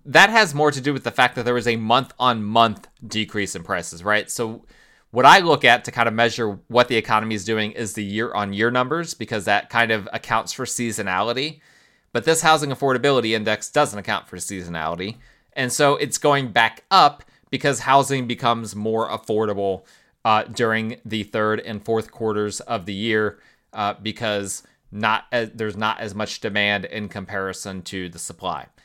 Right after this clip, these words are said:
So that's all that's happening there. But again, um, I think September, we will probably see it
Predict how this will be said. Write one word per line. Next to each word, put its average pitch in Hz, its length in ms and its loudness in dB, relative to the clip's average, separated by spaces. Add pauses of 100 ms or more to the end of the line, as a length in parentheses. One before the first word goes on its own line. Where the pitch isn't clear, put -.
(140)
So - 140 4
that's 185 120 6
all 175 140 6
that's 135 160 -2
happening 107 420 0
there. 95 280 0
But 87 120 -6
again, 104 420 0 (320)
um, 104 220 0
I 107 120 0
think 135 180 -2
September, 110 720 -4 (320)
we 107 160 -4
will 107 180 -4
probably 120 320 4
see 107 300 -2
it 104 180 -2